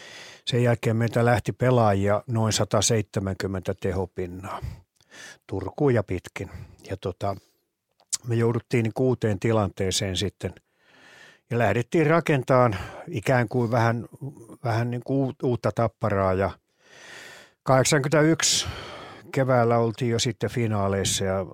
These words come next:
oikeastaan meikäläisen toimien huonon peluutuksen takia hävittiin, hävittiin Kärpille mestaruus. Ja se oli aika katkera kokemus. Kahdeksankymmentäkaksi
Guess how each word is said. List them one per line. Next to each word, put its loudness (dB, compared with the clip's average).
oikeastaan -4
meikäläisen -2
toimien -2
huonon 4
peluutuksen 2
takia 0
hävittiin, -6
hävittiin -4
Kärpille -4
mestaruus. -6
Ja -6
se -6
oli -2
aika 0
katkera 0
kokemus. -4
Kahdeksankymmentäkaksi 2